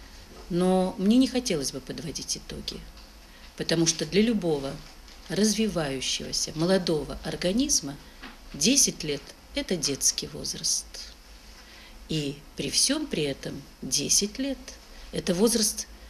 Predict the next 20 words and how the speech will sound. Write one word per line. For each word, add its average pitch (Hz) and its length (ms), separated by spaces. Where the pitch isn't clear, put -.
который 208 420
уже 196 220
имеет 220 440
свои 208 520
особенные, 165 840
отличительные, - 1000
или, 151 160
как 170 200
сегодня 175 540
принято 220 400
говорить, 160 560
привлекательные 202 920
черты, - 480
то 165 80
есть 165 300
харизму. 180 560
Вот 156 220
о 165 100
харизме 214 560
факультета 165 800